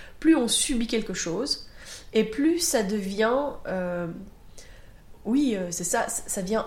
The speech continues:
envahir l'espace, ça vient déranger, et les femmes, elles sont de plus en plus tendues, et donc elles ressentent ces sensations de plus en plus de manière intense, inconfortable.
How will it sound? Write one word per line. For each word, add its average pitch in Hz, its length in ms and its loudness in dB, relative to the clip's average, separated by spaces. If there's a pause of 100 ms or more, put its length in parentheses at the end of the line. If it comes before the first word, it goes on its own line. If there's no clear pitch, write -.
envahir 226 680 6
l'espace, 214 480 2
ça 196 160 -2
vient 180 240 -2
déranger, 214 840 2
et 254 320 4
les 185 100 -2
femmes, 247 240 4
elles - 80 -2
sont 196 160 -8
de 185 80 -6
plus 233 180 -6
en - 80 -2
plus 214 140 -10
tendues, 190 360 -4
et 180 60 -4
donc 196 300 -6
elles 180 160 -4
ressentent 196 400 -2
ces 185 60 -4
sensations 202 440 -6
de 190 80 -2
plus 196 240 -6
en 175 100 -4
plus - 460 -8
de 185 60 -10
manière 190 440 -4
intense, 202 720 -4
inconfortable. 208 840 -2